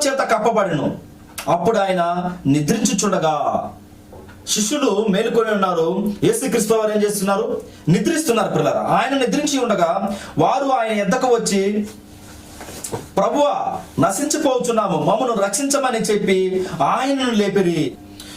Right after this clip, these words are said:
క్రీస్తుతో పాటు తింటున్నారు, త్రాగుతున్నారు, ప్రతి అద్భుత కార్యాలు, సూచక క్రియలు,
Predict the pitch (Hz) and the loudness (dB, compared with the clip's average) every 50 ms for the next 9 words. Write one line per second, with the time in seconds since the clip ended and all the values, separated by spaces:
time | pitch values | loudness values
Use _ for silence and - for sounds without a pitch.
0 | - - - 185 196 269 262 - - 226 254 240 226 220 214 - - 180 175 180 | -14 -6 0 0 0 2 0 0 0 0 2 2 2 2 2 2 2 2 4 4
1 | 226 214 220 240 240 226 233 240 240 240 - - - - - 180 170 175 196 214 | 2 2 2 2 2 0 0 0 -2 -4 -6 -10 -10 -4 -2 0 2 2 2 0
2 | 214 208 247 233 240 240 247 233 233 233 226 214 214 - - 185 185 180 220 202 | 0 0 2 2 2 2 2 2 0 0 0 -2 -2 -2 0 0 0 2 2 2
3 | 185 175 151 160 190 208 180 208 240 240 240 240 240 240 240 240 - - 220 - | 2 2 2 2 0 0 2 2 2 2 2 0 0 0 0 0 0 0 0 0
4 | - 208 226 208 233 240 233 240 240 240 233 233 226 220 | 0 0 0 0 0 2 2 2 0 2 0 0 0 -2